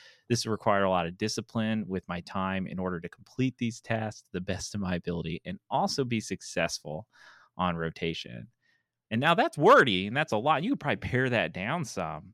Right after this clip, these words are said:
but you're just giving all these examples of how you balance time management.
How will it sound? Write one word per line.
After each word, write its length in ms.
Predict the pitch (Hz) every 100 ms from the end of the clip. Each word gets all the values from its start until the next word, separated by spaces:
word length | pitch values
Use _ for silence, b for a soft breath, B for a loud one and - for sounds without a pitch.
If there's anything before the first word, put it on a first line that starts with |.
| -
but 180 | 117 -
you're 80 | 135
just 240 | 139 -
giving 380 | 143 139 120 95 -
all 200 | 110 110
these 200 | 101 98
examples 580 | 90 95 98 92 92
of 120 | 95 82
how 160 | 92
you 160 | 90 85 _
balance 520 | 80 80 85 85 -
time 320 | - 90 78 73
management. 580 | 73 71 - _ -